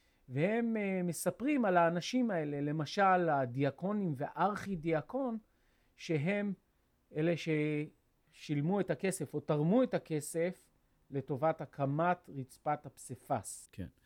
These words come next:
Speaker 2: ואיפה תל כנס נמצא ב-, ב-, ביחס לעיר כרמיאל? איפה הוא ממוקם?
Speaker 1: אה, תל כנס נמצאת, אה,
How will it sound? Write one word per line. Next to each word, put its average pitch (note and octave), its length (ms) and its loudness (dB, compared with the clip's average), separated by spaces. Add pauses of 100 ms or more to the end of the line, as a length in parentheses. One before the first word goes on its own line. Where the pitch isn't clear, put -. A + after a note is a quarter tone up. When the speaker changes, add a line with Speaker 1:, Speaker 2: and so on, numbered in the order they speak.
(380)
Speaker 2:
ואיפה A2+ 380 2
תל G#2 200 0
כנס F2+ 340 -2
נמצא F#2+ 380 -2
ב-, G#2+ 120 -2 (960)
ב-, G2 180 -10
ביחס F#2+ 480 -4
לעיר F#2 200 -4
כרמיאל? F#2 520 -4
איפה G2 240 -8
הוא F#2 180 -4
ממוקם? F#2 420 -4 (680)
Speaker 1:
אה, C#3+ 360 0 (100)
תל G#3 180 -2
כנס F#3+ 880 -2
נמצאת, F3+ 760 -2 (300)
אה, C#3+ 80 -6